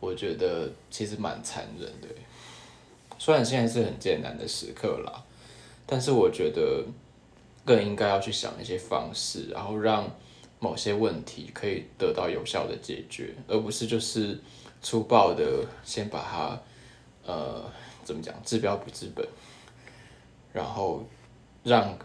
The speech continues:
很多，呃，不好的副作用产生，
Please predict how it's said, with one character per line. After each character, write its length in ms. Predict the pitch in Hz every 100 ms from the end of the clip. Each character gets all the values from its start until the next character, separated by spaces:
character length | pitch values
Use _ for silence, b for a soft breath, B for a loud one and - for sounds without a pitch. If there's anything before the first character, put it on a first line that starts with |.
| -
很 160 | 87
多， 320 | 82 92 98 - - - -
呃， 340 | 82 73 67 - - - -
不 120 | 113
好 280 | 90 - -
的 100 | 67 65 - B B B -
副 220 | - 120 -
作 240 | 117 90
用 200 | 95 90 107 - B B B B B B - -
产 300 | - 104 -
生， 260 | - -